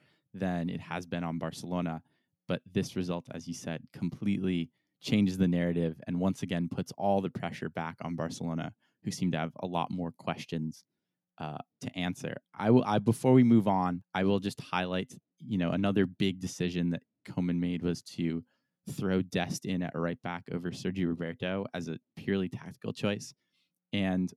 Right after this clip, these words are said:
while I still think I would have started Sergio Roberto, I think Dest, amongst, you know, a lot of average performances, acquitted himself quite well, um, and actually did a good job against the pace of Vinicius. So one little bright spot, perhaps,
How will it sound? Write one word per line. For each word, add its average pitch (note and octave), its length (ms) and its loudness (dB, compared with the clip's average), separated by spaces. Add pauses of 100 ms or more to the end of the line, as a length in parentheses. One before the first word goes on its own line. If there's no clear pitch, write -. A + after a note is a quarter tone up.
while G2+ 140 2
I G#2+ 80 2
still B2 180 0
think A#2 180 0
I G#2+ 100 4
would G#2 160 2
have G#2 100 -4
started G#2 300 -2
Sergio G#2+ 260 -2
Roberto, A2+ 640 -4
I G2 60 -6
think G#2+ 280 -2
Dest, F2+ 420 -4 (680)
amongst, F#2 500 -2
you G2 60 0
know, E2 180 -2 (220)
a F#2 40 -4
lot F#2 200 0
of F2+ 140 -6
average F2+ 360 -2
performances, F2+ 640 -4
acquitted F2+ 440 -6
himself E2 460 -6
quite E2+ 300 -2
well, D#2 340 -4 (340)
um, F2 220 -2
and D#2+ 160 -4
actually F2 260 -6
did E2+ 140 -2
a F2 40 0
good F2 280 -4
job E2 340 -4
against E2 380 -8
the E2+ 60 -8
pace - 440 -8 (100)
of D#2+ 280 -6 (160)
Vinicius. - 580 -6
So D#2 400 -4 (460)
one A2+ 460 6 (140)
little A2 380 6
bright F#2+ 340 0
spot, D#2+ 380 -4 (320)
perhaps, - 600 -8